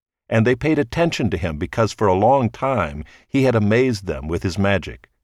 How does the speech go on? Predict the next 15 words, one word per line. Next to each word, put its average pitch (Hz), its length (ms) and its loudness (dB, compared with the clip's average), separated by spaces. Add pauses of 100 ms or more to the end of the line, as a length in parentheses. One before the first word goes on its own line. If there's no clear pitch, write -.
(1200)
But 92 160 -8
when 127 200 0
they 175 100 -2
believed 123 480 0
Philip 123 400 0
as 98 140 0
he 107 100 0
preached 117 560 -4
good 120 240 2
news 117 460 0
about 90 240 -2
the 95 100 -6
kingdom 120 400 -2
of 90 100 -6
God 92 440 -2